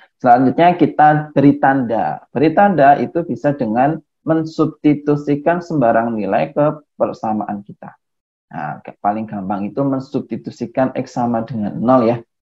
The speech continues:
Kalau kita ambil X sama dengan nol ke persamaan ini, maka jadi empat kurangi nol dibagi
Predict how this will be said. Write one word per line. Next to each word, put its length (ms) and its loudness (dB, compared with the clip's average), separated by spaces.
Kalau 240 -2
kita 320 0
ambil 320 0
X 160 -8
sama 240 2
dengan 320 -2
nol 480 2
ke 80 -2
persamaan 640 0
ini, 320 0
maka 300 0
jadi 320 2
empat 480 2
kurangi 540 2
nol 420 0
dibagi 880 0